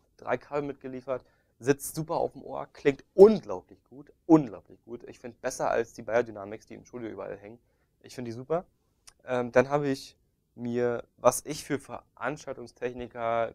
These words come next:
Clubbetrieb, Barbetrieb und auch allgemein in Hallen gut finde,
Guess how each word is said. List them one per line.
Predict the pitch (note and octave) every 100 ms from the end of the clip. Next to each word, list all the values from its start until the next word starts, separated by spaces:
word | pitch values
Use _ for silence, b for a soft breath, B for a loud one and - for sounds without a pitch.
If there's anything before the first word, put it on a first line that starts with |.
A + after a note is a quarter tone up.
| _
Clubbetrieb, | - C3 C#3+ C3 - A#2+
Barbetrieb | B2 B2 B2 A#2 B2 A#2 -
und | A#2 A2+ A2
auch | A2 - _ _ _ _ _ -
allgemein | A#2+ A#2 A2+ A#2+
in | A2+ G#2+ -
Hallen | B2+ C#3+ D3
gut | C3+ C3+
finde, | - B2+ A#2+ A#2